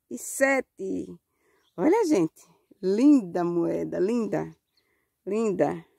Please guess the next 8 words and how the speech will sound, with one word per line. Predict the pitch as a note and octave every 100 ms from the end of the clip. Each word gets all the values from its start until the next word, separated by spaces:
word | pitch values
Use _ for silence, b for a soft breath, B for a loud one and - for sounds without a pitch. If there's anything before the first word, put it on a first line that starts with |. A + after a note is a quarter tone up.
| _ _ _ _ _ _ _ _
E | G3+
o | F3
outro | F#3 -
lado | F3+ F3+ -
também | F#3+ F#3
tá | F#3+ F#3 F3 - - - - - - -
muito | F#3+ G3+ -
barro. | F3+ D#3+ E3 E3+